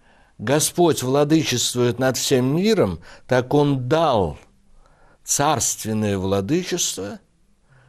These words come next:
человеку, который является венцом всего творения и ради которого творился этот мир.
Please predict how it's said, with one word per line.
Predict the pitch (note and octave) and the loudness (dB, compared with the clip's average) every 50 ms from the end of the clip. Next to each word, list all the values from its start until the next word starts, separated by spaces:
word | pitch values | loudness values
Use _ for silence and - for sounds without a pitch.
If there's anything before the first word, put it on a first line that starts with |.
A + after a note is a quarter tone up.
| - _ _ | -20 _ _
человеку, | - - B2+ A#2+ B2+ A#2+ F#2+ F2 C#2+ A#1+ - - - G1+ - - _ _ _ _ _ _ _ _ _ _ _ _ _ _ _ _ _ _ _ _ _ _ _ _ _ - - - - - - | -6 -4 -2 0 2 2 2 0 -4 -6 -8 -14 -20 -20 -20 -20 _ _ _ _ _ _ _ _ _ _ _ _ _ _ _ _ _ _ _ _ _ _ _ _ _ -20 -20 -20 -20 -8 -4
который | A#2+ B2+ B2 D#3+ E3 E3 D#3+ D#3+ | -2 0 2 2 4 4 6 6
является | D#3+ D#3 D#3+ E3+ E3+ F3 E3+ E3+ D#3 - - E3 D#3+ | 6 6 4 4 6 6 6 4 4 2 0 0 0
венцом | C3 C#3+ C3 D#3 F3 F3 E3+ - - - - F3+ F#3 F#3+ F#3+ F3+ - - - _ _ | -2 -2 0 2 2 2 2 0 0 0 2 4 4 4 4 2 -2 -10 -20 _ _
всего | - - - D#3 D3+ D3 D3 C#3+ | -8 -6 -2 -2 2 4 4 4
творения | C#3 C#3 B2+ C3+ C3+ C3+ B2+ B2 A#2 G#2 F#2 E2+ D#2 D2 B1+ A#1 G#1 - _ _ _ _ _ _ _ _ _ _ _ _ _ _ _ _ _ _ _ _ _ _ _ _ _ - | 2 2 0 2 2 4 4 2 0 0 0 -2 -4 -6 -8 -12 -14 -18 _ _ _ _ _ _ _ _ _ _ _ _ _ _ _ _ _ _ _ _ _ _ _ _ _ -4
и | A2+ | -2
ради | G#2+ A2 G#2+ F#2+ G2 F2+ | 0 2 2 0 0 -4
которого | - G#2 F#2+ - B2+ C3 C3 C3+ B2+ A#2 G2+ - - - _ _ | -4 -4 -4 -2 -4 -2 -2 -2 -2 -2 -6 -8 -10 -20 _ _
творился | - F#2+ G2 G2 F#2 F2+ E2+ D2+ C#2+ - - | -4 -2 0 0 0 0 -4 -4 -6 -6 -8
этот | E2 D#2+ - E2+ D2+ - | -8 -8 -8 -12 -14 -12
мир. | C2+ C2 B1 A#1+ A1 - - | -14 -16 -16 -16 -18 -20 -20